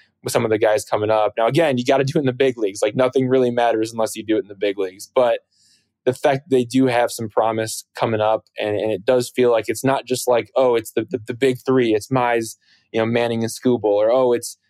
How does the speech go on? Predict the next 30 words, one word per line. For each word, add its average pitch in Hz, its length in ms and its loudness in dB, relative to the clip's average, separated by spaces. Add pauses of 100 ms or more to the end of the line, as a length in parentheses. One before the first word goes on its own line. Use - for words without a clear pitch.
you 117 80 -4
know, 107 340 0
Riley 127 380 2
Green 120 220 0
and 117 100 -2
Spencer 113 280 -2
Torkelson. 107 680 -2
Like, 101 180 -2 (340)
we 143 120 -2
can 240 140 -2
go 165 140 4
off 165 160 0
and 139 100 0
we 165 80 0
can 147 180 -4
name, 139 240 2
like, 110 280 -2 (340)
you 107 80 -2
know, 107 60 0
five 160 280 0
or 185 60 0
six 180 240 -2
different 160 340 0
dudes 139 380 2
who, 123 80 0
like, 117 240 4
we're 160 80 0
pretty 247 240 0
pumped 202 300 -2
about 113 320 0